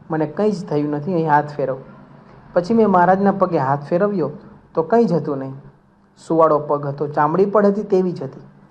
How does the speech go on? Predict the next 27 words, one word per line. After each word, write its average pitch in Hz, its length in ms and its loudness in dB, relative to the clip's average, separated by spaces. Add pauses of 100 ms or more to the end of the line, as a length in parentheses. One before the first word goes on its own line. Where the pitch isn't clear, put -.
(440)
પછી 151 200 -4
મને 147 240 -4
કહે, 143 260 -4 (600)
'આ 151 100 2
બીજે 156 320 0
પગ 185 260 0
હાથ 156 280 2
ફેરવ.' 147 240 -8 (540)
પછી 180 220 2
ત્યાં 226 280 2
પણ 240 160 4
સુવાળો. 165 480 2 (3000)
પછી 185 240 2
આખે 175 280 4
શરીરે 190 340 0
હાથ 151 220 -2
ફેરવ્યો. 135 520 -2 (540)
મહારાજે 165 400 0
કહ્યું, 185 320 0
'મને 156 160 0
કંઈ 180 260 -2
જ 175 100 -6
થયું 147 260 -2
નથી, 151 200 -4
દુઃખ 151 320 -4
ન 139 120 -8
કરું.' 143 280 -12